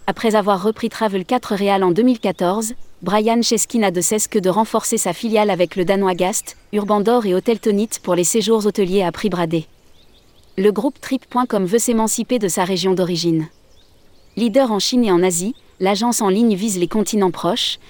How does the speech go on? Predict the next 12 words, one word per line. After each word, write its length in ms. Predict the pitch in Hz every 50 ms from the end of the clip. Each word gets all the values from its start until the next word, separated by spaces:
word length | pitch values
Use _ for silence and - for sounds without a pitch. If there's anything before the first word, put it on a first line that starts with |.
| - - -
notamment 400 | - 190 220 - 240 233 233 247
l'Afrique 400 | 254 226 214 - - - 269 -
et 60 | 208 175
le 100 | 175 175
Moyen-Orient, 640 | 180 214 240 247 240 233 214 185 185 165 180 226 269 - - - _ - -
en 100 | 190 185
guettant 300 | 165 220 226 - 254 247
des 200 | 196 185 165 180
opportunités 600 | 247 - - 226 - - 233 220 214 208 - 233
d'acquisition 580 | 180 - 214 - - 190 196 196 - - 214
d'acteurs 320 | 208 196 190 - - 196 175
locaux. 320 | 175 175 165 - - 160